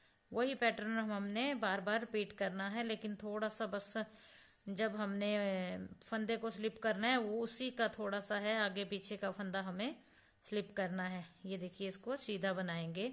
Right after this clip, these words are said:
दो फंदे उल्टे कर दिए जिनको हमने सीधा बनाया था, और ये स्लिप किया हुआ फंदा, इसको हम सीधा बना लेंगे।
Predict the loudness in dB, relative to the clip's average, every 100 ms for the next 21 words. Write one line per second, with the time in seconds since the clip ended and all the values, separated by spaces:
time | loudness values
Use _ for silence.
0 | -6 -20 -20 -20 -20 -20 -20 _ -10 -6
1 | -2 -2 0 0 2 2 2 0 -2 0
2 | 0 0 2 4 4 0 0 0 0 -2
3 | -2 0 2 2 2 0 0 0 -2 -2
4 | -2 -2 -2 0 0 -2 -6 -6 -8 -4
5 | -2 -2 -4 -4 0 0 -2 -16 -20 -20
6 | -10 -6 -6 -4 -2 -2 -4 -8 -8 -4
7 | -2 0 0 0 0 -2 -4 -6